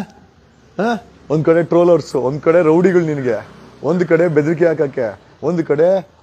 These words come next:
ಆ ಕಿತ್ತು ಹೋಗಿರೋ ಕೊಲೆಗಾರರ, ಆ, ಏನು, ಆ, ಅಡ್ವೊಕೇಟ್‌ಗಳು. ಲೇ, ಥು, ನನ್ ಮಕ್ಳ. ಆಮೇಲೆ ಈ ತುಕಾಲಿ, ಈ ತುಕಾಲಿ ಮಾಧ್ಯಮದ ಸೂಳೆ ಮಕ್ಳು. ಲೇ, ಅದಿ-, ಆ,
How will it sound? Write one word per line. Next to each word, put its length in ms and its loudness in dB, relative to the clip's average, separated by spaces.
ಆ 80 -2
ಕಿತ್ತು 360 -2
ಹೋಗಿರೋ 280 0
ಕೊಲೆಗಾರರ, 640 2
ಆ, 440 -8
ಏನು, 300 -8
ಆ, 40 -10
ಅಡ್ವೊಕೇಟ್‌ಗಳು. 760 0
ಲೇ, 340 2
ಥು, 100 0
ನನ್ 240 -8
ಮಕ್ಳ. 240 -10
ಆಮೇಲೆ 460 2
ಈ 100 -2
ತುಕಾಲಿ, 680 2
ಈ 60 -2
ತುಕಾಲಿ 460 -2
ಮಾಧ್ಯಮದ 480 -2
ಸೂಳೆ 320 2
ಮಕ್ಳು. 320 -4
ಲೇ, 500 2
ಅದಿ-, 220 -2
ಆ, 120 -8